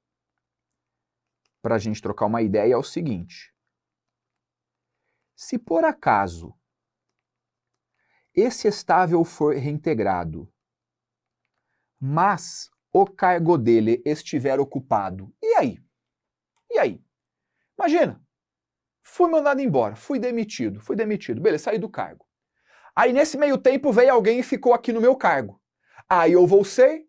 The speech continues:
reintegrado. A hora que eu volto no meu cargo, esse cara tá aqui. <laughs> Ô, meu filho, sai fora, rapa fora. Esse cargo é meu. Ele sai fora, o cargo é meu.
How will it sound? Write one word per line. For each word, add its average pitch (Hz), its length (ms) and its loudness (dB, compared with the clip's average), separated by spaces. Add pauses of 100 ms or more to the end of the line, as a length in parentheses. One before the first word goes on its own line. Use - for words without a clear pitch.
(140)
reintegrado. 247 840 2
A 285 160 6
hora 240 160 6
que 240 100 2
eu 226 100 6
volto 220 300 4
no 254 80 2
meu 302 160 4
cargo, 349 460 4 (1700)
esse 339 260 -6
cara 262 320 0
tá 262 140 -2
aqui. 208 380 -6
<laughs> - 40 -20
Ô, 156 260 2
meu 151 140 4
filho, 120 280 -2 (120)
sai 523 240 2
fora, 330 500 4 (160)
rapa 302 400 2
fora. 214 600 2 (760)
Esse 220 320 -2
cargo 185 640 0 (540)
é 247 160 -6
meu. 220 580 0 (320)
Ele 277 380 2
sai 262 280 -2
fora, 226 500 0
o 214 120 -6
cargo 233 340 0
é 254 80 6
meu. 208 360 0